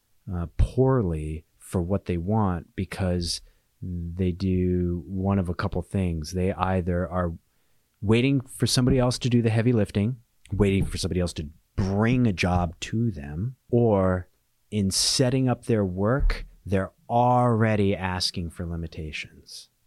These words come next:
right? So do you want, like, do you want him to be kicked in the nuts, or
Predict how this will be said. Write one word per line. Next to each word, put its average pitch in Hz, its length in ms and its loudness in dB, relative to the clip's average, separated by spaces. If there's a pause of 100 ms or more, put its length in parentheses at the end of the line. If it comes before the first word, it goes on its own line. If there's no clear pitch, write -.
(200)
right? 85 380 -4
So 87 500 -2 (260)
do 110 100 -2
you 131 180 4
want, 127 400 0
like, 98 180 -2 (240)
do 110 80 0
you 98 60 2
want 117 180 4
him 110 80 2
to 107 60 0
be 104 100 2
kicked - 280 -2
in 110 60 4
the 104 60 4
nuts, 131 580 0 (320)
or 110 460 2